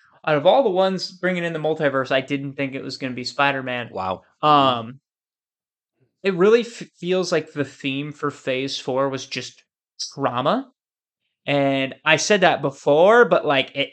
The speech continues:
Speaker 1: it, like, it started with trauma, it ended with trauma, and it was
Speaker 2: Mm-hmm.
Speaker 1: trauma all in between.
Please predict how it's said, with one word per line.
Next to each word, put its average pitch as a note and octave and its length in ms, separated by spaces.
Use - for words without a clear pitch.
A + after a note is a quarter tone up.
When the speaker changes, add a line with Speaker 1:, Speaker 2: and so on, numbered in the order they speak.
Speaker 1:
it, D#3 220
like, C#3+ 280
it A3+ 140
started D3 600
with G3 200
trauma, G3+ 580
it E3 240
ended D3 360
with F3 200
trauma, F3 540
and F#3 160
it A#2 80
was - 140
Speaker 2:
Mm-hmm. F2+ 100
Speaker 1:
trauma F#3 640
all F3 300
in F3+ 180
between. D3 580